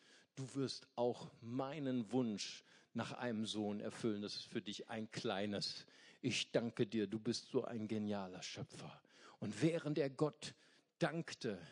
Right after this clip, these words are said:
schaute er in die Sterne und auf einmal sah in jedem Stern ein Smiley. Und seine Kinder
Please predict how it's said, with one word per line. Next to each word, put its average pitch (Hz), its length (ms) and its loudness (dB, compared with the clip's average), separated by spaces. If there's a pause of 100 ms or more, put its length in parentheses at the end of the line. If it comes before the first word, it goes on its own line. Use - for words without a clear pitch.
(520)
schaute - 580 2
er 151 60 6
in 156 100 4
die 139 80 2
Sterne 156 580 4
und 127 120 6
auf 120 160 0
einmal 156 320 0
sah 139 220 4
in 131 120 0
jedem 151 460 -4
Stern 131 420 0
ein 127 160 0
Smiley. 104 800 0 (760)
Und 117 180 -2
seine 147 400 4
Kinder 156 680 8